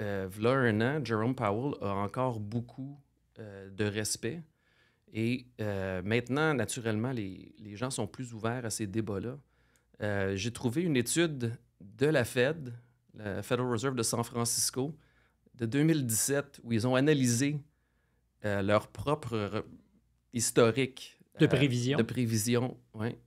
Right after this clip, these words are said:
Speaker 1: euh, sur l'économie, l'inflation, et cetera. Puis ils ont conclu qu'ils étaient pas très bons. Alors, en bout de ligne,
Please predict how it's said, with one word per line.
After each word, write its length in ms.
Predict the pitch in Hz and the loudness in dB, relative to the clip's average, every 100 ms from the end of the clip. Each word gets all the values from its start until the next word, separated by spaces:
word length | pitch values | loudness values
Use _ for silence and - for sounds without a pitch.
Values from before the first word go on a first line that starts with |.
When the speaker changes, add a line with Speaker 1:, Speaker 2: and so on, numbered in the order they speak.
| _ | _
Speaker 1:
euh, 260 | 107 98 98 | -6 -6 -8
sur 300 | - - 117 | -12 -10 -6
l'économie, 560 | 120 113 117 113 107 117 | -4 0 2 2 0 0
l'inflation, 540 | 120 110 101 95 123 | -2 -4 -4 -4 -4
et 20 | 123 | -6
cetera. 340 | 117 110 131 | -6 -6 -4
Puis 100 | 156 | 0
ils 80 | 110 | 2
ont 60 | 113 | 2
conclu 260 | 123 113 151 | 2 0 0
qu'ils 120 | 110 | -2
étaient 120 | 104 | -2
pas 120 | 117 | -2
très 180 | - 117 | -2 -2
bons. 180 | 104 101 - _ _ _ _ _ - - - | -2 -6 -12 _ _ _ _ _ -20 -14 -2
Alors, 240 | 107 117 | 4 6
en 100 | 127 | 6
bout 160 | 123 143 | 6 6
de 80 | 135 | 6
ligne, 320 | 170 185 156 | 6 4 2